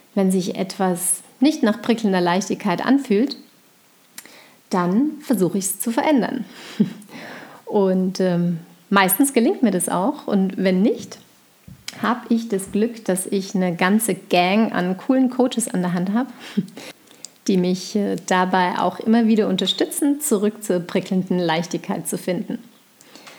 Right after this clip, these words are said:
Ja, und so merkst du, dass selbst wenn ich selber jetzt als Coach unterwegs bin, ich selber mich auch noch coachen lasse. Und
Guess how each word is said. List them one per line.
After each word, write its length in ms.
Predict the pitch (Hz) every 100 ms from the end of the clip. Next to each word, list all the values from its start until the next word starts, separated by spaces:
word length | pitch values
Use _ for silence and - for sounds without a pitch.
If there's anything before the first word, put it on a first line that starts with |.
| - - - - -
Ja, 180 | 240
und 140 | 214 202
so 100 | 196
merkst 400 | 175 175 214 -
du, 80 | 190
dass 400 | 175 175 - -
selbst 520 | 190 185 - - - -
wenn 340 | 190 185 208
ich 200 | - 180
selber 420 | - 208 294 285
jetzt 320 | 180 165 165 180
als 220 | 165 -
Coach 320 | - 202 208
unterwegs 560 | 175 185 165 220 - -
bin, 460 | 160 170 240 - - _ _ _ _ _ - - -
ich 300 | 202 196 -
selber 580 | - 202 190 214 240 240
mich 360 | 220 226 -
auch 220 | 269 302
noch 320 | 208 170 - -
coachen 420 | 202 170 - 170
lasse. 300 | 165 170 - - - - - - - _ -
Und 480 | 185 175 175 170